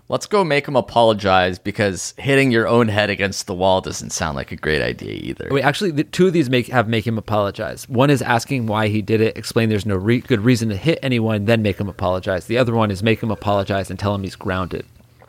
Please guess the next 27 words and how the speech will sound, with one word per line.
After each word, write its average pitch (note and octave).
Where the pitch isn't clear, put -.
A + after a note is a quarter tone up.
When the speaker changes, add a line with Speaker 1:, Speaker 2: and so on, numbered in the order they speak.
Speaker 1:
Um, F#2+
I F#2+
guess A#2+
the G2+
first A2
one, B2+
that F#2+
way F#2+
you're, F2+
like, F2
Speaker 2:
Seems A2
Speaker 1:
sort G2
Speaker 2:
like F#2
Speaker 1:
of E2
Speaker 2:
it. E2+
Speaker 1:
explaining F#2
something G2+
rather F2
than C#2+
Speaker 2:
Yeah. -
Speaker 1:
punishing. G2
Speaker 2:
It's B2
nearly F#3
nine B2
thirty B2+
at A#2
night. F#2+